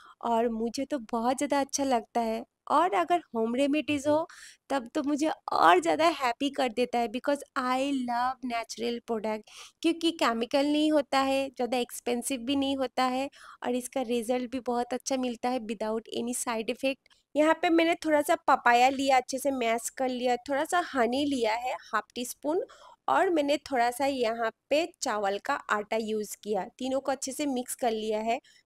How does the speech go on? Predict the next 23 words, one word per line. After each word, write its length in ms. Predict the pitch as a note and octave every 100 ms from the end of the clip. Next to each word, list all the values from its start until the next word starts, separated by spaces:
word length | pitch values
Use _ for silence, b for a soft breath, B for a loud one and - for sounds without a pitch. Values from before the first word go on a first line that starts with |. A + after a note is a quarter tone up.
| -
मेरा 260 | C4 B3+
थोड़ा 240 | B3+ D4 C4+ C4+
टॉन्सिल 480 | A#3+ A3+ A#3 - C4
का 120 | B3+
प्रॉब्लम 580 | C4+ - A3 F#3+ A#3+ B3
है, 120 | C4+ -
इसलिए 260 | B3 - C#4+
मैं 120 | D4+
नेक 300 | D4+ A#3 G3+ _
पे 60 | D4
यूज़ 320 | C#4+ A#3+ B3 C4+
नहीं 180 | C4 C4
करूँगी, 400 | B3+ B3 B3 C#4+
पर 160 | C4
आप 140 | A#3 -
लोग 140 | B3 C4+
फेस 360 | - B3 B3+ C#4
और 100 | B3+
नेक 260 | A3 C#4+ B3
दोनों 240 | A#3 A3+ G#3 -
पे 180 | D4+ -
यूज़ 240 | A3+ G#3+ -
करना। 340 | G3+ F#3+ G3